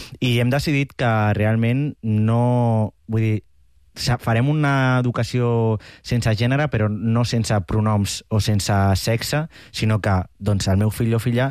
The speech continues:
tindrà l'oportunitat d'escollir joguines, roba, eh, esports i tot, sense pensar què és de nens i què és de nenes, perquè els meus pares m'han criat així, realment. Però sí que és veritat que no posarem un nom neutre, per exemple,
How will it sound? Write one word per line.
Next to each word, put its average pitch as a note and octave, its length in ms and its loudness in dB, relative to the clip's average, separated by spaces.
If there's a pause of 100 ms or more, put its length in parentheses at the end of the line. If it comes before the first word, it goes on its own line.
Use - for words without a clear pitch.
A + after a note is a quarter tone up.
tindrà G2+ 320 0
l'oportunitat G#2 560 0
d'escollir A2 1040 -2 (100)
joguines, B2 640 0 (240)
roba, B2+ 800 0 (240)
eh, G#2 300 0
esports B2 580 -2
i A2 80 -4
tot, C3+ 320 -4
sense A#2+ 320 -2 (160)
pensar A2 540 0 (100)
què A#2 160 -2
és G#2 160 -2
de A2 80 2
nens A2 320 0
i - 20 -2
què G#2 140 -2
és G2 80 -2
de G#2+ 80 2
nenes, A#2+ 240 0
perquè F#2+ 400 -2
els F#2+ 160 0
meus G2+ 160 0
pares A2+ 240 0
m'han G2+ 140 0
criat F#2+ 260 0
així, A#2 180 0
realment. F#2 380 0 (480)
Però A2+ 160 0
sí A2+ 160 0
que B2+ 80 -2
és A#2+ 80 -2
veritat B2 240 -2
que B2 160 -2 (240)
no G#2+ 300 2 (120)
posarem G2+ 460 0
un G2 80 2
nom G2 240 2
neutre, G2+ 400 0
per F#2+ 160 0
exemple, G#2+ 480 0